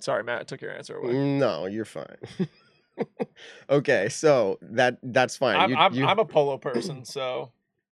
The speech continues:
Speaker 2: Okay, you took the hot take there. Um, let's see.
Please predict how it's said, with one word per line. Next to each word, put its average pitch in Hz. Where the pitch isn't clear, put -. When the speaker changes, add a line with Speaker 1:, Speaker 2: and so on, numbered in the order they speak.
Speaker 2:
Okay, 117
you 135
took 165
the 139
hot 127
take 117
there. 113
Um, 107
let's 131
see. -